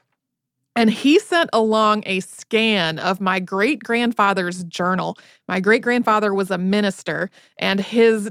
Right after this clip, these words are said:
journal entry from October thirtieth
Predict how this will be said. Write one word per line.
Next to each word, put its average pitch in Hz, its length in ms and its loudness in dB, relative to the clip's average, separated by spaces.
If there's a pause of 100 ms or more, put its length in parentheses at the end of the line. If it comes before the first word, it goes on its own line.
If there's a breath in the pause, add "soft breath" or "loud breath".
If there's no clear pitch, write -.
journal 262 520 0
entry 208 480 -2
from 180 320 -2
October 208 540 -2
thirtieth 185 580 -2